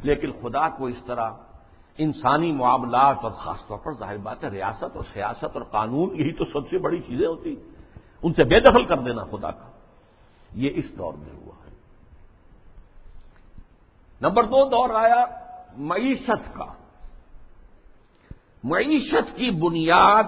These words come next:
انٹرسٹ بیسڈ کیپٹلزم پر کر کے، آسمانی شریعتوں کے نزدیک سب سے بڑا گناہ جو ہے عمل میں، وہ سود ہے۔ عقائد میں شرک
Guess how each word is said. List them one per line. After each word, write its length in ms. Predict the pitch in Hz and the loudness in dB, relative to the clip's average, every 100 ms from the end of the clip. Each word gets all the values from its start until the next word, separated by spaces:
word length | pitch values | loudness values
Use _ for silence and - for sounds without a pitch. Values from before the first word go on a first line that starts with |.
| - | -2
انٹرسٹ 680 | 220 240 - - 269 - 156 | -4 -4 -6 0 0 0 -8
بیسڈ 560 | 143 202 233 214 - | 0 4 4 4 4
کیپٹلزم 600 | - - 294 233 170 143 | 6 6 4 2 2 -2
پر 140 | 123 123 | -4 -6
کر 180 | - 101 | -8 -12
کے، 180 | - - - _ - _ _ _ - - - _ - - _ - - - - | -14 -20 -20 _ -20 _ _ _ -20 -20 -20 _ -20 -20 _ -20 -20 -20 -2
آسمانی 680 | 151 220 226 185 208 262 302 214 | 6 8 8 4 2 2 0 -2
شریعتوں 540 | 226 240 254 240 233 | -2 0 -2 -2 -6
کے 220 | 233 220 202 | -6 -4 -2
نزدیک 640 | 190 156 143 202 233 208 | -4 -6 -8 -8 -8 -10
سب 260 | - - 359 - | 2 6 6 6
سے 60 | 339 277 | 4 6
بڑا 180 | 254 240 | 8 6
گناہ 400 | 196 202 233 196 175 | 4 6 6 6 2
جو 120 | 170 | 2
ہے 100 | 170 | 4
عمل 320 | 170 330 277 | 8 10 8
میں، 200 | 165 120 - - - - - _ - | 2 -8 -12 -20 -20 -20 -20 _ -10
وہ 100 | 139 139 | -10 -8
سود 220 | 139 110 | -8 -10
ہے۔ 100 | - - - - - - - - - - - - - - - - - - - - - - - - - _ - | -12 -18 -20 -20 -20 -20 -20 -20 -20 -20 -18 -18 -20 -20 -20 -20 -20 -20 -20 -20 -20 -20 -20 -20 -20 _ 4
عقائد 460 | 170 185 208 262 254 | 4 8 8 8 4
میں 160 | 269 - | 0 2
شرک 160 | 294 | 2